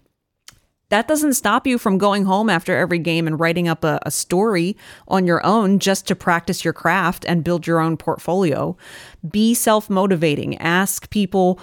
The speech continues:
"What else can I do? Oh, does the sales department need some help? Sure.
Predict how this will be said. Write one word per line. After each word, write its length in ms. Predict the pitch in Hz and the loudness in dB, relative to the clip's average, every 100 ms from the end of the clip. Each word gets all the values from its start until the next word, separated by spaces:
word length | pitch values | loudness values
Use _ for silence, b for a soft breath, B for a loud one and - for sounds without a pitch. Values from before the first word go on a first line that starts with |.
| B | B
"What 220 | - 185 202 | 0 4 4
else 260 | 202 214 | 2 0
can 180 | - 214 | -2 2
I 160 | 196 180 | 2 2
do? 260 | 196 190 | 2 2
Oh, 220 | - 190 | 4 2
does 200 | 147 170 | 2 -2
the 140 | 160 165 | -2 -4
sales 340 | - 170 180 | 0 0 0
department 480 | 214 - 214 208 220 | -2 -2 -2 -2 -2
need 200 | 202 208 | -2 -2
some 160 | - 214 | -2 -2
help? 260 | 220 220 | -2 -2
Sure. 400 | - - 240 - | -2 0 0 0